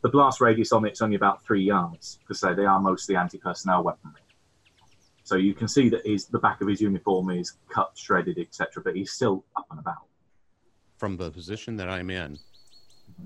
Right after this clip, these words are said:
Speaker 2: can I make a quick shot to try and put that officer down without the others, like, in the hectic mayhem that's going on? Is there
Speaker 1: Mm-hmm.
Speaker 2: any way that I can,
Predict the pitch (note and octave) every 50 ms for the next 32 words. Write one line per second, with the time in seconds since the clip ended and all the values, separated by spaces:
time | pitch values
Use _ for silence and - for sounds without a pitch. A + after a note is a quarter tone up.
0 | - - - - - - - - - - - - - - - - - E2+ E2+ F2
1 | F2+ - - D#2 F#2 G#2 A2 A2 G2+ F2+ F2 F2 - - _ - - D#2 - -
2 | - - F#2+ F#2+ - - - - - E2 C#2+ C#2+ - - _ _ _ _ _ _
3 | _ _ _ _ _ _ _ _ _ _ - - E2 - - - F#2+ F2+ F2+ F2+
4 | - - - E2 D#2+ D#2+ D#2 _ _ _ - G#2 F#2 - - F2+ F2+ E2+ E2+ E2+
5 | - F2 - - E2+ C#2+ - F#2 F#2 F2 E2 D2+ D2+ D2+ - E2 D#2+ - F#2 G2
6 | G2+ G2+ - G2 F2 - - G2+ G#2 E2+ D#2 C#2+ D2 D2+ - - - _ _ _
7 | _ _ _ - E2+ F2+ - - G#2+ A2 A2 G#2+ G2 E2 - A2 G2 - _ -
8 | F#2 E2+ - _ _ - - F2+ F#2 F#2+ F#2 D#2+ E2+ E2 D#2+ D#2+ D2+ - - -
9 | - G2 F2 E2 D#2 D#2 E2 D#2+ D#2 D2 D2+ D2+ _ _ _ _ _ _ _ _
10 | _ _ - - F#2 F#2+ A2 - E2 G#2+ G#2+ G2+ F#2 F#2+ G2+ F#2+ E2+ D#2+ D#2 _
11 | _ _ _ _ _ _ - D#2 E2 F2 F#2 - F#2 D#2+ D2+